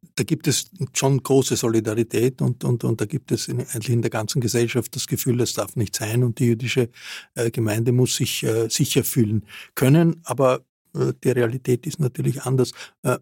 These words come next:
Mona Dutzler, es werden auch gemeldet anti-islamische Aggressionen. Was macht das, die ganze Situation mit der,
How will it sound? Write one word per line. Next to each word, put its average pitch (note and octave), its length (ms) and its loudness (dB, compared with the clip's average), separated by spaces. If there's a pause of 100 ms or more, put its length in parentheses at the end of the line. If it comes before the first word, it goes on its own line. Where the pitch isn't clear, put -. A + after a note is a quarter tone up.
Mona D3+ 260 6
Dutzler, D3+ 460 2 (460)
es - 320 0 (640)
werden B2+ 320 2
auch - 560 -2 (180)
gemeldet C#3 560 2
anti-islamische A#2 960 -2 (300)
Aggressionen. C#3+ 1000 -8
Was D#3 160 -2
macht - 300 -4
das, - 180 0 (240)
die E3+ 40 -2
ganze D3 280 2
Situation D#3 720 2 (400)
mit D3 220 0
der, C#3 300 4